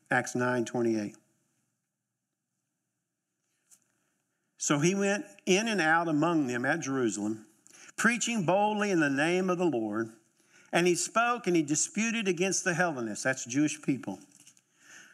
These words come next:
But they were seeking to kill him. And when the brothers learned this, they brought him down to Caesarea and then sent him off to Tarsus.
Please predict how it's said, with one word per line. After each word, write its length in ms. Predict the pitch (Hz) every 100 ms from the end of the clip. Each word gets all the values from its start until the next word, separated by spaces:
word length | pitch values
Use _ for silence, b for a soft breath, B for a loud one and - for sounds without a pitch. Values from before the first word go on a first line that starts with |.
| B B B _ _ _
But 180 | 170 180
they 200 | 202 294
were 160 | 254 220
seeking 520 | - 196 202 220 214
to 100 | 226
kill 280 | 196 302 302
him. 160 | 190 110 - _ _ _ _ 175
And 120 | 180
when 140 | 233
the 80 | 226
brothers 440 | 185 240 220 190
learned 480 | 175 208 285 302 196
this, 260 | 156 175 196
they 180 | 202 185
brought 420 | 131 190 285 262
him 220 | 226 185
down 420 | 170 208 240 247
to 140 | - 170
Caesarea 800 | - 190 - 190 240 208 180 196
and 140 | 180
then 120 | 185
sent 220 | - 247
him 80 | 262
off 240 | 220 226 226
to 80 |
Tarsus. 640 | 208 - 294 226 - - -